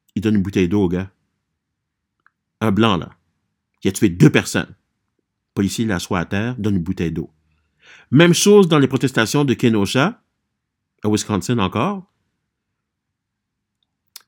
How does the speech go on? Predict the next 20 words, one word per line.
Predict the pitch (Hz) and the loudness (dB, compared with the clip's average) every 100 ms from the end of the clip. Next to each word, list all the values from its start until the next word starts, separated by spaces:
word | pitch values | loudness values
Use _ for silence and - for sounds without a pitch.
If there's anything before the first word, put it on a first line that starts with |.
| _ _ | _ _
Les | 107 | -6
policiers | 117 123 - 160 | 2 2 4 2
arrivent, | 131 147 190 | 4 2 0
ils | 131 | 0
voient | 113 123 185 | 2 2 4
les | 170 | 6
gens | 127 165 175 | 4 2 0
qui | |
sont | 139 139 - | -2 -4 0
armés | 156 143 143 156 120 | 2 4 6 6 4
jusqu'aux | 139 - 123 | -2 2 4
dents, | 113 151 240 _ _ _ _ _ - | 4 2 0 _ _ _ _ _ -2
ils | |
les | 117 | 0
accueillent | 120 135 143 | 0 0 0
comment ? | 127 117 156 226 _ _ _ _ | 2 2 0 -2 _ _ _ _
avec | 95 92 | -6 -4
des | 90 | -4
bouteilles | 87 98 85 | -6 -4 -2
d'eau. | 85 92 | -2 -4